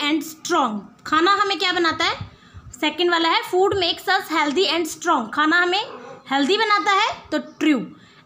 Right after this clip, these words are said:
Apple, mango and oranges are vegetables। क्या ये vegetables हैं? No। क्या है ये? Fruits है। तो ये क्या आ गया? गलत है, ये false है, okay। We get food from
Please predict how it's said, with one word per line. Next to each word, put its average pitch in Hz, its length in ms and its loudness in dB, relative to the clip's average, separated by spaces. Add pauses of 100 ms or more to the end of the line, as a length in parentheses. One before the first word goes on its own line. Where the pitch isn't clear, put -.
(140)
Apple, 440 460 0
mango 320 320 2
and 339 320 0
oranges 320 520 2
are 339 260 2
vegetables। 294 840 0
क्या 311 120 0
ये 349 160 2
vegetables 392 680 0
हैं? 311 140 0 (400)
No। 269 200 4 (300)
क्या 339 120 2
है 359 220 0
ये? 392 120 0 (280)
Fruits 320 420 0
है। 240 180 -2 (320)
तो 269 60 -2
ये 277 140 4
क्या 320 180 2
आ 302 80 2
गया? 370 200 2
गलत 262 380 0
है, 392 160 2
ये 427 100 2
false 254 440 -2
है, 240 100 -2
okay। 392 240 -4 (460)
We 320 160 2
get 453 240 0
food 427 420 2
from 349 340 2